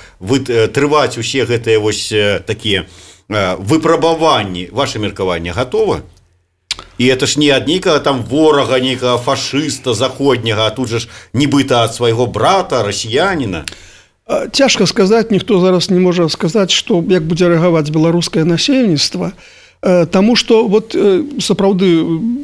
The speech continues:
Speaker 2: задаюць пытанне, не толькі вы, іншыя журналісты. А што рабіць Лукашэнку, калі, эм, а, а, значыць, а, будуць абрэзаны расійскія датацыі? Праблема ў тым, што пытанне, што рабіць, узнікае толькі тады,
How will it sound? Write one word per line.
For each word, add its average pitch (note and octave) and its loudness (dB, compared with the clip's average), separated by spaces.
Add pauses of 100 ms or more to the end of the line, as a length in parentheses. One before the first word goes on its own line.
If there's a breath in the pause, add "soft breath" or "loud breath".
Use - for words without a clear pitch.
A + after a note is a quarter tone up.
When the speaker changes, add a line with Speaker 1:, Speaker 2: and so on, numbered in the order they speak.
(120)
Speaker 2:
задаюць E3+ 2
пытанне, G3+ 2
не D3+ 2
толькі F#3 -2
вы, F3 2
іншыя G3 0
журналісты. E3+ 0 (580 loud breath)
А D#3+ 0
што B3+ 4
рабіць G3+ 2
Лукашэнку, B3 2
калі, G#3 2 (120)
эм, E3+ 0 (200)
а, E3 0 (320)
а, E3 0 (500)
значыць, F#3 0
а, F3+ 0
будуць E3+ 2
абрэзаны G3+ 2
расійскія F3 0
датацыі? - -6 (800 soft breath)
Праблема A3+ 4
ў A3 0
тым, A#3+ 2
што - 0
пытанне, A3 2
што A3 2
рабіць, G3+ 2
узнікае G3 2
толькі G3+ 0
тады, A#3+ 2